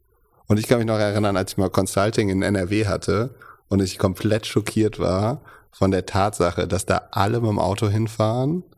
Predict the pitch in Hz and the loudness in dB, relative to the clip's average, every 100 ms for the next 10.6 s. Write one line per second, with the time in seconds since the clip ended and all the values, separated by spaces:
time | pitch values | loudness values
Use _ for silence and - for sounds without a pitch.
0 | _ _ _ _ _ _ - 92 104 - | _ _ _ _ _ _ -2 0 -2 -2
1 | 98 101 104 92 107 110 101 92 95 92 | 0 0 -2 -2 0 0 0 -2 0 0
2 | 110 117 120 123 95 98 98 104 107 - | 0 0 -2 -2 -2 0 0 0 0 0
3 | 104 104 107 - 98 95 95 92 87 _ | 0 0 -2 -4 -4 -2 0 -2 -4 _
4 | _ _ - - 117 123 101 95 95 110 | _ _ -4 0 0 0 -2 0 0 0
5 | 131 139 - _ - 104 110 123 135 135 | -2 -6 -16 _ -2 0 2 2 0 0
6 | - - - 110 107 101 98 - - - | -4 -6 -2 0 2 0 0 -4 -2 0
7 | 104 117 113 127 120 117 113 117 120 - | 0 -2 -2 0 0 0 0 0 0 0
8 | 110 110 104 101 95 101 117 117 113 117 | 0 0 -2 0 0 0 0 0 0 0
9 | 123 - - 95 98 104 98 - 98 98 | -2 -4 -2 0 0 0 -2 -2 0 0
10 | 92 107 90 98 147 | 0 0 0 0 -2